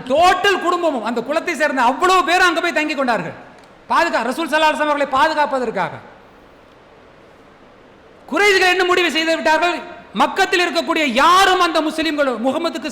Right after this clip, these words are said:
சப்போர்ட் பண்ணக்கூடிய அந்த டோட்டல் ஃபேமிலியை சமூக பகிஷ்காரம் செய்கிறார்கள். மூணு வருஷம் உணவு கொடுக்கக்கூடாது, கொடுக்கல் வாங்கல் பண்ணக்கூடாது, திருமணம் முடிக்கக்கூடாது. குழந்தைகள் உட்பட கதறி அழுதார்கள் ப-, பசி பட்டினியில.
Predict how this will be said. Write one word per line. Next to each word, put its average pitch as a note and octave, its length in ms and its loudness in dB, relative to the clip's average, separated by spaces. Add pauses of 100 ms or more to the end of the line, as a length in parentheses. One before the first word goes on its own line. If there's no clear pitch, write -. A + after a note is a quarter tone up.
சப்போர்ட் D#4 280 -4
பண்ணக்கூடிய C4+ 320 -6
அந்த A3+ 200 -8
டோட்டல் E4+ 460 -2
ஃபேமிலியை C4 480 -6 (140)
சமூக E4+ 440 0
பகிஷ்காரம் C#4+ 640 -2
செய்கிறார்கள். F3 480 -4
மூணு C4 240 -10
வருஷம் A#3 400 -10 (1400)
உணவு A#3+ 260 -2
கொடுக்கக்கூடாது, C#4 600 -2
கொடுக்கல் B3+ 300 0
வாங்கல் B3+ 240 -2
பண்ணக்கூடாது, C#4 640 -6
திருமணம் A#3+ 460 -4
முடிக்கக்கூடாது. C4 580 -4 (420)
குழந்தைகள் F#4 440 2
உட்பட F4+ 300 0
கதறி F4+ 360 0
அழுதார்கள் C4+ 480 0
ப-, A3 160 -8 (140)
பசி A#3 220 -8
பட்டினியில. A3 400 -8